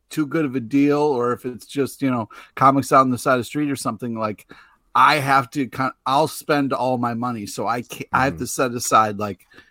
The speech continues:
Speaker 1: you can't do this. But, like, that's my worst fear is I walk into a place and it's too good of a deal, and then I'm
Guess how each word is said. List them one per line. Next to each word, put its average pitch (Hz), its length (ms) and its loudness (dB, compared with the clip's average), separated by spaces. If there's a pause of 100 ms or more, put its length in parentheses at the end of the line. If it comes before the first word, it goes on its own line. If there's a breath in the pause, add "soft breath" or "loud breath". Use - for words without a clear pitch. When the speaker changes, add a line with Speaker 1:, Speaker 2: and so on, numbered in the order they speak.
Speaker 1:
you 104 120 -4
can't 120 320 0
do 127 140 4
this. 117 260 2
But, 127 280 2
like, 120 180 2 (280 loud breath)
that's 180 240 6
my 156 140 8
worst 143 360 6
fear 147 320 6
is 110 180 -4
I 135 160 4
walk 139 300 2
into 151 220 0
a 120 60 0
place 113 500 -2 (580 soft breath)
and 120 300 -6
it's 139 220 -4
too 143 200 0
good 143 180 6
of 113 100 -4
a 113 60 2
deal, 117 500 2
and 113 260 -4
then 117 100 -2
I'm 117 340 -4